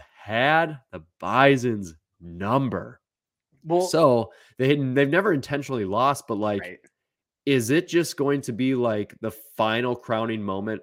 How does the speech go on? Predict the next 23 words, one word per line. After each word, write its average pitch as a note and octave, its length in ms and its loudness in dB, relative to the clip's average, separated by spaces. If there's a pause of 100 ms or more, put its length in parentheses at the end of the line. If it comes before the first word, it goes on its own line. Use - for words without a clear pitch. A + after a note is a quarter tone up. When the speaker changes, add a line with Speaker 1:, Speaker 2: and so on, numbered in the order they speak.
Speaker 1:
of G2 140 -10
S G#2+ 240 -6
D A2 180 -4
S G2+ 240 -8
U A2 380 -4 (540)
totally B2+ 560 0
taking A#2 420 -6
over G#2+ 300 -2
this G#2 240 -6
rivalry G#2 420 -2
from F#2+ 240 -10
playoffs A2 440 -6
to A2 60 -6
regular G#2 220 -4
season? A#2 420 -6
Or - 80 -4
do G#2+ 120 -4
you D3+ 80 2
think F3 240 -2
there's C3+ 180 0
mental A#2 380 -4
psyche A2 380 -4
that, G2+ 260 -4